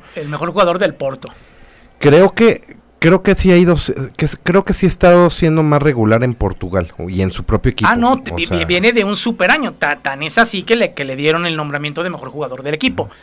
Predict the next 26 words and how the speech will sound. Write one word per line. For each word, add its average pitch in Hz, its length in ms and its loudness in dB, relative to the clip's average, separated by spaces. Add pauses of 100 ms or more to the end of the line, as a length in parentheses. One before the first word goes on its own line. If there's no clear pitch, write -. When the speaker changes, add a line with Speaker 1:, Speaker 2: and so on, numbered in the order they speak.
(300)
Speaker 1:
Pero 196 300 2
si 190 140 -8
tú 190 140 -6
revisas 220 440 0
su 156 160 -14
carrera, 175 540 -2
ha 160 100 -8
sido 170 280 -10
muy 156 260 -14
intermitente. 156 760 -8
Speaker 2:
Sí. 113 260 -4 (280)
Speaker 1:
Hasta 170 340 -2
ahora 190 560 4
resulta 180 560 -4
ser 175 180 -6
un 185 120 -6
jugador 156 320 -6
importante 151 480 -12
en 139 80 -8
el 139 100 -16
Porto, 196 460 -2 (500)
porque 160 240 -8
cuando 143 220 -12
estaba 214 260 -2
Héctor 254 260 -4
Herrera, 165 420 -4